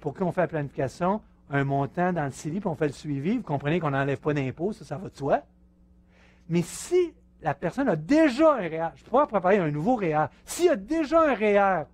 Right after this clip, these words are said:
au moment où vous commencez la planification de la retraite ici, puis il y a quarante mille, puis vous projetez ce réa là dans trente ans pour savoir le montant au début de la retraite, est-ce que je dois enlever de l'impôt pour celui-là, pour ce montant de réa là ? Oui, je dois enlever de l'impôt.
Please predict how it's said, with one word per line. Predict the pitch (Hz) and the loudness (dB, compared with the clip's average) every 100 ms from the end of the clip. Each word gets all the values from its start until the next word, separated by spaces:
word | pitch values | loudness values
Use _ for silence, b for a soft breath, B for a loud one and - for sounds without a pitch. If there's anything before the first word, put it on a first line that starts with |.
| - | -6
au | 160 | 0
moment | 165 196 | 2 2
où | 226 | -2
vous | |
commencez | 165 175 165 240 | -4 -8 -8 -4
la | 202 | -4
planification | 180 170 180 175 | -4 -4 -4 -2
de | 220 | 0
la | |
retraite | 160 151 185 - | 0 -2 -4 -4
ici, | 143 | -12
puis | 220 | -6
il | |
y | |
a | 185 | -2
quarante | - 220 233 175 | 0 0 0 -2
mille, | 190 190 151 - b b b b | 0 0 0 -6 b b b b
puis | 160 | -6
vous | 156 160 | -4 -4
projetez | 196 220 - - 277 269 - _ _ _ _ | 0 0 0 -4 -2 -2 -6 _ _ _ _
ce | - | 0
réa | 185 170 165 160 | 0 2 0 0
là | 156 214 | 2 0
dans | 185 147 | 2 -2
trente | - 165 165 143 | -2 0 0 0
ans | 202 208 | 0 -2
pour | 180 - | -6 -14
savoir | - 143 165 | -8 -2 0
le | 165 | 0
montant | 151 151 208 | -2 -2 2
au | 196 | 2
début | 156 175 | 2 0
de | 196 | 2
la | 202 | 0
retraite, | 165 156 170 156 - b b b - | 0 -4 -2 -2 -4 b b b -12
est-ce | 151 | -6
que | - | 0
je | 220 | 0
dois | 202 180 | 2 2
enlever | 165 214 | 0 -2
de | 202 | 0
l'impôt | 196 175 208 | -2 0 -2
pour | 175 - | -4 -4
celui-là, | 151 135 131 131 120 _ _ _ _ _ _ | -4 -4 -6 -8 -8 _ _ _ _ _ _
pour | - | -8
ce | - | -2
montant | 139 139 135 147 | 0 0 -2 -2
de | |
réa | 139 135 131 | 2 2 2
là ? | 127 120 - _ _ _ _ _ - b b b - | 0 -4 -8 _ _ _ _ _ -20 b b b -4
Oui, | 147 285 | 0 2
je | 208 | 0
dois | 147 | -4
enlever | 131 123 | -4 -4
de | 135 | -6
l'impôt. | 135 120 156 | -8 -6 -8